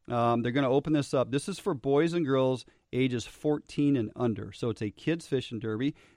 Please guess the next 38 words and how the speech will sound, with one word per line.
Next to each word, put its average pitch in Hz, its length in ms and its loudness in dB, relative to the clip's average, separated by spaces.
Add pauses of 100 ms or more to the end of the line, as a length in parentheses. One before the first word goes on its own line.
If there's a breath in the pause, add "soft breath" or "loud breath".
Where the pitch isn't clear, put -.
The, 123 440 2
uh, 123 260 6
the 117 100 -2
Grays 147 340 2
Harbor 160 260 2
Pogie 151 400 0
Club 120 260 -2
is 110 120 -6
putting 123 260 -4
this 113 180 -4
on. 120 260 0 (280 soft breath)
And 120 80 -2
if 107 60 -4
you 131 80 2
want 151 120 4
more 143 140 4
information 135 560 0
on 127 100 2
it, 117 80 0
just 131 300 -2
get 143 120 2
on 147 220 2
Facebook. 135 600 2 (440 soft breath)
Um, 110 380 -2
look 131 180 0
up 123 120 0
Grays 131 380 0
Harbor 139 360 0
Pogie 139 400 -2
Club 131 240 -2
on 120 80 0
their 107 80 0
Facebook 131 480 -4
page. 127 240 -2
All 113 160 -2
the 147 80 0
information's 135 680 -2
there. 127 280 2